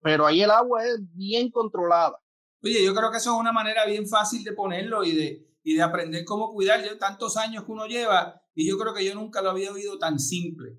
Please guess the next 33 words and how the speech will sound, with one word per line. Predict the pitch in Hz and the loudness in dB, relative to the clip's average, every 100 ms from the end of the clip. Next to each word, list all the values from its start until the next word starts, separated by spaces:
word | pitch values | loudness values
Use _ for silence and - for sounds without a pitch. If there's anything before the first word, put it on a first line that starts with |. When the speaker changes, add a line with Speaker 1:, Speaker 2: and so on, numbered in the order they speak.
| _ _ | _ _
Speaker 2:
como | 156 160 160 | -2 0 0
meterle | 160 160 156 160 185 208 | 0 -2 -4 -4 -4 -4
el | 208 | -4
dedito | 214 190 160 160 160 156 151 151 | -4 0 2 4 2 -2 -6 -2
a | 165 160 160 170 170 | 2 2 2 0 -4
la | 160 165 165 | -8 -8 -8
tierra | 170 180 175 160 165 190 262 _ _ | -6 -4 -2 -4 -2 -2 -2 _ _
y | 151 147 | -6 -2
vas | 143 151 | 0 -2
a | 160 | 0
saber | 151 156 - | -2 -2 -6
si | 170 151 | -8 -6
está | 143 139 | -2 -2
húmedo | 147 151 151 | -4 -6 -8
o | |
no | 156 | -8
le | 156 | -8
echen | 160 190 | -6 -6
más. | 208 330 - _ _ _ | -4 -4 -6 _ _ _
Si | 131 | -8
está | 135 147 | -4 -2
seco, | 151 247 226 175 | -2 -4 -6 -8
échale | 160 208 | -8 -10
un | 214 | -10
poquito. | 208 202 135 123 - - _ _ | -10 -6 -6 -6 -12 -18 _ _
Pero | 139 147 | 0 2
no | 165 | 4
la | 220 | 4
ahoguen, | 220 240 202 160 147 151 | 4 2 0 -2 -6 -10
nunca | 180 196 | -8 -4
la | 202 196 | -2 -4
pueden | 208 190 | -6 -2
ahogar. | 170 175 | -2 -2